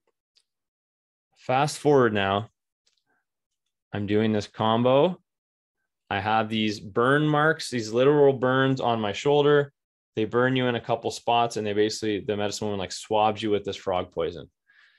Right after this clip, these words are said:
First three minutes, she's asking me to describe everything that I notice and feel. So I'm sitting cross-legged with my hands, and I'm just meditating, and I'm just paying attention to what I feel in my body.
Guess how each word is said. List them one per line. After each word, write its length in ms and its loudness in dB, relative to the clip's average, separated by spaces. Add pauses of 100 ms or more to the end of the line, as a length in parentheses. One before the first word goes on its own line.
(680)
First 300 0
three 120 0
minutes, 340 0
she's 220 -4
asking 380 0
me 140 2
to 120 -8
describe 800 0
everything 520 0
that 140 0
I 120 0
notice 340 0
and 160 -6
feel. 220 0
So 160 -6
I'm 100 -6
sitting 320 0
cross-legged 800 0
with 280 -2
my 120 0
hands, 640 -2 (720)
and 340 -2
I'm 220 -4
just 220 -2
meditating, 720 -2
and 120 -6
I'm 120 -6
just 240 -4
paying 240 -4
attention 360 -8
to 40 -4
what 140 -2
I 80 -2
feel 340 -6
in 60 -6
my 120 -6
body. 380 -10